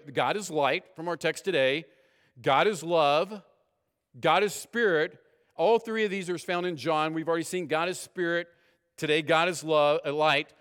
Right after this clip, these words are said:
We'll see God is love. And there's o-, only one other time in Scripture in Hebrews. Anybody know what it is? God is a consuming fire. God is a consuming fire.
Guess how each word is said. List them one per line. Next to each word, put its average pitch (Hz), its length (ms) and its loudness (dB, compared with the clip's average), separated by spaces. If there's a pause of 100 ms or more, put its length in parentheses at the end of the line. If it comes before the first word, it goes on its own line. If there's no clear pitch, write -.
(120)
We'll 160 100 -8
see 180 180 -8
God 156 320 2
is 160 160 -6
love. 156 600 0 (320)
And 175 120 -6
there's 156 160 -4
o-, 185 300 -2
only 180 220 -2
one 185 260 0
other 220 160 0
time 190 260 -4
in 170 60 -6
Scripture 214 400 -8
in 151 60 -6
Hebrews. 170 640 -4 (720)
Anybody 160 260 -2
know 165 100 0
what 165 120 -2
it 165 80 -4
is? 220 380 -4 (180)
God 165 320 4
is 185 480 -2 (1700)
a 135 100 -8
consuming 160 640 -8
fire. 123 480 -8 (600)
God 139 240 -4
is 131 180 -8
a 127 40 -14
consuming 127 600 -14
fire. 101 420 -6